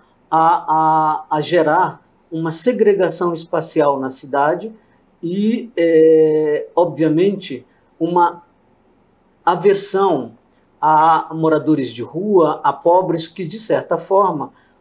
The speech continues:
utilizam-se de uma, é, arquitetura para, como abrigo, né? Se, é, eu retomar esses conceitos que eu acabei de falar, como abrigo, descanso, bem-estar,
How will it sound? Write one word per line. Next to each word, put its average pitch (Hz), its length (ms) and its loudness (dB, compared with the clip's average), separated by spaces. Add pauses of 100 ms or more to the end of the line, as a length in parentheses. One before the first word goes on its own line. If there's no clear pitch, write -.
(100)
utilizam-se 180 1120 -6 (340)
de 143 200 -4
uma, 160 520 -2
é, 143 540 -4
arquitetura 202 800 0
para, 165 580 0 (160)
como 160 180 0
abrigo, 160 540 -2 (180)
né? 147 200 -12 (580)
Se, 190 480 -6
é, 160 540 4
eu 170 160 4
retomar 170 560 0
esses 151 260 -6
conceitos 196 800 0
que 147 320 -8 (180)
eu 156 160 4
acabei 156 380 0
de 156 100 -12
falar, 156 420 0
como 147 420 -4 (100)
abrigo, 156 640 -2
descanso, 185 680 -2
bem-estar, 151 680 -2